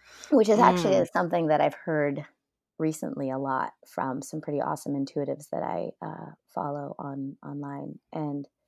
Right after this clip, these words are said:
Speaker 1: they'll say sometimes it's not about the words I'm saying so much as the vibration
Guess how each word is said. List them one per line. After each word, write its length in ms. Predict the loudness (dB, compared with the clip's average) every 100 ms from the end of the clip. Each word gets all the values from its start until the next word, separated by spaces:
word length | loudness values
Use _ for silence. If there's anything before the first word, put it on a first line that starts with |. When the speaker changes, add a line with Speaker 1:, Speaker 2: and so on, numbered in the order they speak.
| _ _ _ _ _ _ -4
Speaker 1:
they'll 120 | -2
say 180 | 0 -4
sometimes 460 | -4 -8 -6 -8 -8
it's 180 | -12 -8
not 220 | -8 -8 _ _ -16
about 340 | -6 -4 -4 -8
the 60 | -8
words 320 | -6 -6 -6
I'm 140 | -8
saying 380 | -8 -8 -10 -12
so 180 | -12 -8
much 280 | -8 -8 -8
as 240 | -10 -10 -10
the 280 | -8 -6 -6
vibration 680 | -6 -6 -6 -6 -8 -10